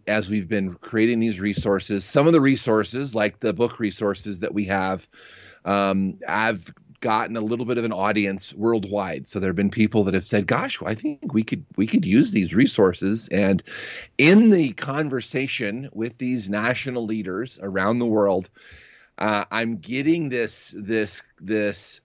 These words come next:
phrase over and over again, which is, "In our country, our church is a mile wide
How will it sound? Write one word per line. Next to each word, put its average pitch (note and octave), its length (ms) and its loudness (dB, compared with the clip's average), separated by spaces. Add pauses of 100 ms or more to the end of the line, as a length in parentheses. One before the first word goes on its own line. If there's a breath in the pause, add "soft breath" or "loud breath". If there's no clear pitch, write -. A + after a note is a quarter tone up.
(380)
phrase A2+ 800 0
over A2+ 340 4
and G#2+ 80 2
over G2 280 2
again, F2 360 -4
which F#2+ 240 -2
is, G2+ 320 4 (300 soft breath)
"In E3 160 4
our C3+ 160 4
country, G#2+ 680 -2 (600)
our B2+ 180 4
church A2+ 580 -2 (120)
is G2+ 760 -2 (420)
a G2+ 380 2
mile G#2+ 480 2
wide G2+ 500 0